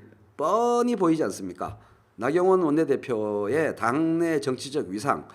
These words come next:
그 자리를 노리고 치고 들어올 게 뻔하잖아요. 근데 그걸 알면서 당으로 부를 바보 지도부는 없죠. 세 번째는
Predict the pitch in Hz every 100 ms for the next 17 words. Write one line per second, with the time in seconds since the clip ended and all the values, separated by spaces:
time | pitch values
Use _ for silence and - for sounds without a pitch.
0 | - - - - 208 254 262 240 240 185
1 | 175 196 165 196 214 - - - - -
2 | - 202 202 156 156 151 175 - 135 196
3 | 196 160 139 165 175 - - _ _ 220
4 | 196 - 180 214 165 180 180 165 110 -
5 | - - _ _ 123 139 170 120 - 131
6 | 135 120 90 - - _ _ _ _ -
7 | 104 120 131 95 - - - 135 127 117
8 | 147 135 - 139 - 123 - - - _
9 | _ - _ _ _ _ _ _ _ _
10 | _ _ - 233 226 151 90 -